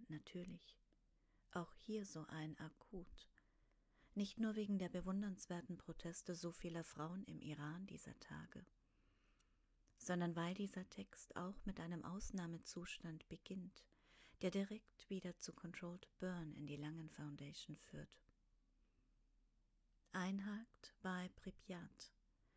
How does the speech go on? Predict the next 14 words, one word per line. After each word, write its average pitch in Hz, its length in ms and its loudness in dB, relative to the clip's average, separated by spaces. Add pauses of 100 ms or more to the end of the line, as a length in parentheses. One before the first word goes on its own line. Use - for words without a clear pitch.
(320)
jener 190 320 6
Stadt, - 560 -6
die 185 120 6
nur 185 180 8
noch 185 180 0
als - 240 -6
Geisterstadt 156 680 0
vorhanden 175 600 -2
ist, - 420 -6 (800)
lediglich 180 540 4
sechzehn 185 560 -2
Jahre 175 400 0
lang 147 260 -4
existiert. - 1040 -8